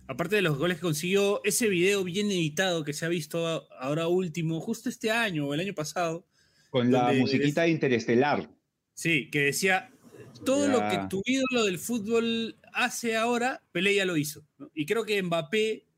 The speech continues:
Speaker 1: ha publicado hoy u-, una referencia sobre eso, ¿no? No sé si fue Mbappé
Speaker 2: Ujú.
Speaker 1: o fue otro jugador así de importante. Ah, Haaland, Haaland creo.
Speaker 2: Sí, sí, sí, sí.
Speaker 1: ¿No?
Speaker 2: Que sale,
Speaker 1: Entonces
Speaker 2: o sea, jugadas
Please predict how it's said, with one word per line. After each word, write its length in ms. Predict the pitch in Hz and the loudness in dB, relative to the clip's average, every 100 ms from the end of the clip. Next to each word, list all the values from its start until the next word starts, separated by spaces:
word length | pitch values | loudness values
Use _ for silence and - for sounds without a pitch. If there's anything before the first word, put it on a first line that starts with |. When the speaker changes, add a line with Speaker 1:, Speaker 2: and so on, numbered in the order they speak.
| _ | _
Speaker 1:
ha 100 | 170 | -8
publicado 580 | 175 185 175 170 185 180 | -2 -2 -2 -2 -2 -2
hoy 1300 | 185 180 165 143 127 117 110 107 107 165 180 190 185 | -2 -2 -2 -2 -4 -4 -6 -6 -6 -2 0 0 -2
u-, 220 | 156 156 - | -4 -6 -6
una 360 | 160 175 160 151 | -4 -2 0 -2
referencia 480 | 131 127 151 151 | -4 -4 -4 -4
sobre 320 | 160 143 127 143 | -6 -6 -4 -4
eso, 220 | - 98 | -4 -12
¿no? 120 | 110 - - | -20 -20 -10
No 80 | 208 | -6
sé 100 | 254 | -4
si 100 | 247 | -4
fue 120 | 233 | -2
Mbappé 460 | 226 208 - 240 - | -2 -2 0 2 2
Speaker 2:
Ujú. 140 | 120 - _ _ _ | 0 -6 _ _ _
Speaker 1:
o 100 | - | -10
fue 140 | 151 185 | -4 -2
otro 140 | 196 | -2
jugador 460 | - 156 170 175 160 | -2 0 0 -2 -6
así 280 | 143 - 170 | -10 -4 0
de 160 | 165 | 2
importante. 520 | 147 123 123 - 135 175 | 0 -2 -6 -6 -4 0
Ah, 160 | 175 - | -2 -2
Haaland, 360 | 220 143 104 - _ _ _ | -2 -2 -6 -12 _ _ _
Haaland 300 | 190 170 120 | -2 -2 -4
creo. 200 | - 104 - _ _ _ _ - | -8 -12 -14 _ _ _ _ -2
Speaker 2:
Sí, 420 | 143 139 98 - _ _ _ _ | 2 4 2 -2 _ _ _ _
sí, 240 | - 123 | -4 -2
sí, 140 | 113 110 | 0 0
sí. 260 | 113 101 - - - - _ _ | 0 -2 -4 -18 -20 -20 _ _
Speaker 1:
¿No? 120 | 123 | -4
Speaker 2:
Que 60 | 131 | 0
sale, 260 | 143 147 156 156 156 | 2 4 4 4 4
Speaker 1:
Entonces 120 | - 117 | 4 4
Speaker 2:
o 40 | |
sea, 220 | 113 131 | 4 0
jugadas 360 | 123 131 139 147 | 2 2 4 4